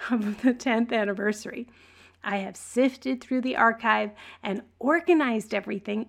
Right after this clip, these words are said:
into playlists in chronological order. So I don't know when you joined this numinous journey, but if it wasn't ten years ago, you missed some stuff, and maybe some really good stuff, because, you know,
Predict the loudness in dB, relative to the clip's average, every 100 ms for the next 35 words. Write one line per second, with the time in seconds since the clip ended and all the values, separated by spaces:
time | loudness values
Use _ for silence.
0 | -4 0 0 0 -4 -6 -8 -4 -2 0
1 | 0 0 0 -2 -4 -12 -20 _ _ -2
2 | 0 0 -2 -6 -2 0 0 2 2 2
3 | 0 -2 -2 0 2 2 0 -6 -16 _
4 | _ _ _ -20 -20 -4 0 4 4 4
5 | 0 0 -2 -4 -4 -2 -2 -2 -4 -10
6 | -18 _ -10 -4 -2 -2 -2 -4 -4 -4
7 | -2 -2 0 -2 -2 -6 -4 -2 2 4
8 | 4 2 0 0 -2 -2 -2 0 0 2
9 | 2 0 0 -2 -2 -2 -2 -4 -10 -6
10 | -4 -2 -4 0 2 2 0 0 -4 -2
11 | -2 -2 -4 -6 -4 -2 -2 -4 -10 -8
12 | -10 -8 -8 -4 -4 -4 -8